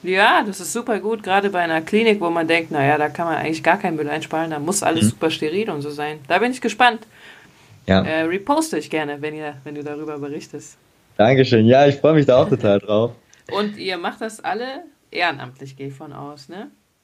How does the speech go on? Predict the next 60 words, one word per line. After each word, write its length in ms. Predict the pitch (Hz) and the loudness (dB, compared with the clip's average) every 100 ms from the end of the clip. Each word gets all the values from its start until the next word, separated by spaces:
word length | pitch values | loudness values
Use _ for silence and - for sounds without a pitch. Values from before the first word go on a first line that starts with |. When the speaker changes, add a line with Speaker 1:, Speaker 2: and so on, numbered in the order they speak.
| _ | _
Speaker 2:
Genau, 320 | - 117 78 | 2 2 2
das 160 | - 87 | -4 -8
ist 100 | 104 | -4
halt 160 | 104 107 | 0 2
alles 280 | 120 117 | 4 2
noch 140 | 113 107 | -2 -4
so 300 | - 95 92 _ - | -4 -6 -6 _ -2
nebenbei 480 | 110 98 123 196 | 0 2 4 4
von 160 | 208 165 | 2 0
jedem 220 | 160 156 | 0 0
von 140 | 143 131 | -2 0
Speaker 1:
Ja. 40 | 123 | 2
Speaker 2:
uns. 400 | 131 - 123 - | 0 -2 -14 -8
Jeder, 400 | 113 110 117 104 | -4 2 2 4
der 220 | 110 107 | 4 4
halt 220 | 107 107 - | 2 0 -6
zwischendurch 400 | 123 117 110 - | -6 -2 -2 2
Bock 200 | 139 123 | 2 2
und 120 | 110 | 0
Zeit 320 | 123 123 131 | 4 4 4
hat. 220 | 131 123 | 2 2
Deswegen 280 | 107 - 120 | -2 -2 0
ist 60 | 120 | 0
es 100 | 107 | 0
so 100 | 113 | 0
gut, 160 | 131 | 2
dass 140 | 127 107 | 2 2
wir 80 | 101 | 0
so 80 | |
viele 260 | 101 160 135 | 2 4 4
sind, 300 | 92 113 - _ 190 | 2 -2 -4 _ -14
Speaker 1:
Ja. 340 | 185 98 101 | -8 -2 0
Speaker 2:
ähm, 140 | 101 - _ - | 0 -6 _ -6
kann 200 | 120 117 | 0 2
halt 160 | 110 | 2
dann 160 | 107 101 | 2 2
mitmachen. 600 | 104 104 98 95 87 80 _ _ | 0 0 -2 -2 -10 -12 _ _
Und 280 | - 87 90 | -4 -2 0
da 40 | 98 | 0
ist 140 | 104 | 2
auch 100 | 101 | -2
keiner 360 | - 117 117 110 | 0 2 2 2
zu 120 | 110 | 0
irgendwas 320 | 117 113 98 | 0 0 -2
gezwungen 400 | 107 - 185 196 | -6 -2 0 2
oder 160 | 170 160 | 4 4
sowas. 460 | 151 143 143 143 _ _ _ - | 4 4 4 0 _ _ _ -2
Ähm, 300 | 113 110 110 | 2 2 2
das 80 | 110 | -2
erklären 320 | 110 135 127 | 0 2 4
wir 80 | 123 | 2
auch 60 | |
immer 160 | 123 117 | 2 2
allen 220 | 110 117 | 4 2
Leuten 320 | 113 113 113 110 | 2 0 0 -6
auf 120 | 110 | -4
unseren 220 | 107 104 | -2 -2
Veranstaltungen. 640 | 104 104 110 113 104 107 | 0 -2 0 -2 0 0
Wenn 140 | 104 110 | 2 2
ihr 160 | 113 | 0